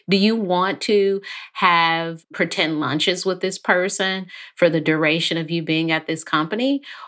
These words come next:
Or do you want to say, "Hey, I'm not really interested in going to lunch"? I do think that it is uncomfortable. But I also believe that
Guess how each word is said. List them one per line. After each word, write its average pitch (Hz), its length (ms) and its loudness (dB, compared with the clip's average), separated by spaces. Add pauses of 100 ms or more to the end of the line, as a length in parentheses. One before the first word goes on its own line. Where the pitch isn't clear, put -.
(200)
Or 175 100 6
do 170 140 0
you 170 260 0
want 156 300 0
to - 100 -6
say, 143 640 0
"Hey, 202 500 0
I'm 165 240 -2
not 151 280 -2
really 147 320 -4
interested 139 880 -2 (480)
in 151 240 4
going 139 380 0
to 143 120 -6
lunch"? 135 520 -6 (380)
I 180 200 4
do 214 260 2
think 185 360 -2
that 165 160 2
it 170 100 0
is 240 200 0
uncomfortable. 139 840 -8 (640)
But 220 160 6
I 190 180 6
also 208 480 0
believe 143 600 -6
that 135 480 0